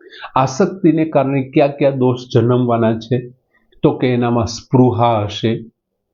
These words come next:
એમની અંદર વાસનાઓ હશે, એમની અંદર કામનાઓ હશે,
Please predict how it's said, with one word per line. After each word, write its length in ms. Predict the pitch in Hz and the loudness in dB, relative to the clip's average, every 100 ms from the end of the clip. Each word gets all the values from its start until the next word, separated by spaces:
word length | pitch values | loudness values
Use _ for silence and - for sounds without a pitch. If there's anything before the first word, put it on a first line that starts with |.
| _ _ _ - | _ _ _ 2
એમની 380 | 131 131 127 | 4 4 4
અંદર 520 | 120 117 117 117 - - | 2 2 2 2 0 -4
વાસનાઓ 880 | 123 98 123 123 131 123 120 117 101 | -2 2 2 0 -2 0 2 2 2
હશે, 460 | 95 - 117 117 - _ - | -2 0 -2 -2 -12 _ 2
એમની 300 | 120 127 117 | 4 4 2
અંદર 320 | 107 104 - | 2 0 0
કામનાઓ 720 | 110 110 123 127 127 117 104 | 0 2 2 2 2 2 2
હશે, 400 | 98 - 117 120 | -2 -2 -2 -4